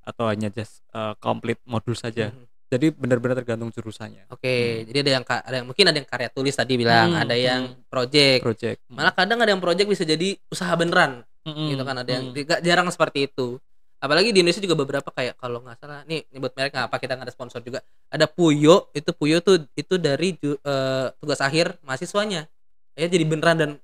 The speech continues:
Speaker 2: nge-expand kemana-mana gitu.
Speaker 1: Hmm,
Speaker 2: Jadi
Speaker 1: hmm.
Speaker 2: itu hasil belajar dari, eh, ya, satu kuliah itu kan, satu
Speaker 1: Iya.
Speaker 2: berapa semester itu gitu. Nah,
Speaker 1: Ya, seperti kayak Facebook juga kan?
Speaker 2: Facebook itu
Speaker 1: Hmm.
Speaker 2: juga kan gitu. Nah, udah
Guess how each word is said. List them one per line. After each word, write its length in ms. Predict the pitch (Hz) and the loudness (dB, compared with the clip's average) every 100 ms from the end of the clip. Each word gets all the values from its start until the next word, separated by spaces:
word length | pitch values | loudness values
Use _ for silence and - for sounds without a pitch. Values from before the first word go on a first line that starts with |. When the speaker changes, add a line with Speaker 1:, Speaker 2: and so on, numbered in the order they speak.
| 139 | -12
Speaker 2:
nge-expand 560 | 147 - - 156 151 | -8 -8 0 0 0
kemana-mana 400 | 147 143 143 147 | -6 -8 -8 -8
gitu. 240 | 139 127 151 | -10 -12 -16
Speaker 1:
Hmm, 80 | 117 | -14
Speaker 2:
Jadi 240 | 135 131 | -12 -14
Speaker 1:
hmm. 400 | - - - - | -18 -20 -16 -4
Speaker 2:
itu 120 | 190 | 2
hasil 200 | 214 180 | 2 2
belajar 320 | 156 143 143 | 2 2 0
dari, 400 | 135 127 131 127 | -2 -4 -4 -8
eh, 400 | - 127 120 120 110 | -10 -12 -12 -12 -14
ya, 240 | 127 113 104 | -8 -6 -6
satu 420 | - 110 120 113 - | -10 -12 -10 -14 -10
kuliah 240 | 131 123 120 | -8 -6 -6
itu 180 | 156 123 | -6 -8
kan, 160 | 110 - - - | -12 -12 -18 -12
satu 120 | 131 | -8
Speaker 1:
Iya. 40 | 147 | -2
Speaker 2:
berapa 160 | 135 | 0
semester 340 | 135 131 - 127 | 0 -6 -6 -8
itu 220 | 120 - 107 | -8 -14 -14
gitu. 720 | 104 127 - _ 151 135 127 127 | -8 -8 -10 _ 2 2 0 2
Nah, 240 | 185 170 | 4 4
Speaker 1:
Ya, 80 | 285 | 0
seperti 300 | - 113 117 | -14 -12 -10
kayak 220 | - 147 | -2 2
Facebook 340 | - 185 180 180 | 2 2 0 0
juga 240 | 220 160 113 | 0 2 2
kan? 40 | 143 | 0
Speaker 2:
Facebook 480 | 151 208 202 175 | 0 8 8 8
itu 140 | 156 156 | 0 -4
Speaker 1:
Hmm. 60 | 147 | -2
Speaker 2:
juga 220 | 147 123 110 110 | 0 0 0 -4
kan 260 | 113 123 139 | -4 -4 -8
gitu. 640 | 123 113 - 123 120 117 | -12 -12 -4 -2 0 -2
Nah, 160 | 127 175 - - - - - - - | 0 -2 -2 -16 -20 -20 -20 -20 -2
udah 800 | 185 208 220 220 220 226 220 214 | 2 8 10 10 10 8 4 0